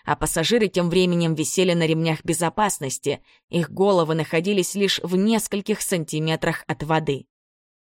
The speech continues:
Пилот быстро высвободился и помог пассажирам выбраться из самолета и сесть в лодки.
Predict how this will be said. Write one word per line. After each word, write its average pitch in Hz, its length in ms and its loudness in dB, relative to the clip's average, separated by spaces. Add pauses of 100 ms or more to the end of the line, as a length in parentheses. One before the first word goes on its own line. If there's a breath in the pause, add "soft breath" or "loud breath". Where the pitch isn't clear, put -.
(160)
Пилот 170 300 4
быстро 160 460 0
высвободился 160 760 -2
и 156 100 0
помог 165 340 0
пассажирам 175 640 0
выбраться 165 500 0
из 147 180 -2
самолета 165 540 0
и 160 120 2
сесть 180 340 -2
в 185 80 -4
лодки. 185 500 -2